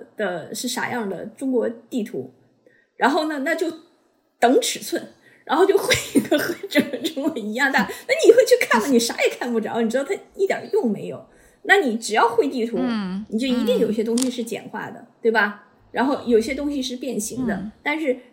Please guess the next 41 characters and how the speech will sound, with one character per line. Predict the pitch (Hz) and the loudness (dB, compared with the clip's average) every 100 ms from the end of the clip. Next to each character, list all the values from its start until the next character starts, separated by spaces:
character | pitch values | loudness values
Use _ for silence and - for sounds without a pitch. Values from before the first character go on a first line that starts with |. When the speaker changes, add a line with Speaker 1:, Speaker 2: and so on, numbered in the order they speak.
| - | -8
Speaker 1:
那 | 294 285 - - | -6 -6 -6 -6
这 | 311 | -4
个 | |
简 | 277 226 - | -4 -6 -6
化 | 330 | -6
变 | 330 349 | -4 -2
形 | 254 | -2
的 | 220 | -2
东 | 233 226 | -2 -2
西 | 240 | -4
对 | 285 | -2
你 | 240 - | -2 -2
可 | - | -8
能 | 190 226 | -10 -6
是 | 233 | -4
有 | 185 | -6
指 | 190 233 | -6 -6
导 | 233 - | -6 -4
意 | 226 | -4
义 | 175 | -6
的。 | - - _ _ | -10 -18 _ _
一 | 233 | -4
个 | 262 302 | -2 -2
真 | - 370 | 0 0
实 | 403 240 220 | 2 2 0
的 | 233 | 0
一 | 285 392 | -2 -4
比 | 196 | -4
一 | 262 339 | -6 -6
尺 | - | -6
寸 | - 294 226 | -6 -2 -2
的 | 151 127 - _ _ _ - | -2 -10 -16 _ _ _ -6
一 | 247 | -2
个 | |
地 | 285 320 | 0 0
图 | - 196 247 - - | 0 -4 -6 -10 -4
对 | 285 | 0
你 | |
没 | 202 254 | 2 2
用 | 494 | 0
啊， | 240 190 - | 0 -4 -12